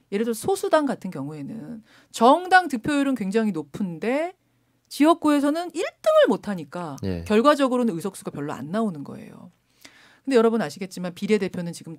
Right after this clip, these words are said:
Speaker 1: 석-, 석이 정해져 있지 않습니까? 몇 석이죠, 비례대표?
Speaker 2: 지금 마흔일곱 석.
Speaker 1: 마흔일곱 석밖에 안 됩니다. 마흔일곱 석을 가지고 정당 투표한 거에서 나눠 먹는 거죠.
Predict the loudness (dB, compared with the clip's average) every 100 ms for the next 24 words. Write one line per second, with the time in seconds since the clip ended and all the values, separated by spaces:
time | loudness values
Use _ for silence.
0 | _ -16 -14 -14 -6 -6 -4 -8 -8 -10
1 | -12 -12 -12 -14 -12 -10 -8 -10 -10 -14
2 | -14 -16 -16 -18 -20 -20 _ _ _ -10
3 | -6 -4 -4 0 4 4 2 -2 -8 -14
4 | -18 _ -20 -12 -6 -4 -2 -4 -6 -6
5 | -6 -6 -8 -8 -12 -14 -20 4 8 8
6 | 8 4 2 0 2 2 2 -2 -2 0
7 | 0 -2 -2 2 4 4 4 2 2 2
8 | 4 2 2 -2 -2 2 4 2 -4 -10
9 | -12 -12 -12 -10 -12 -14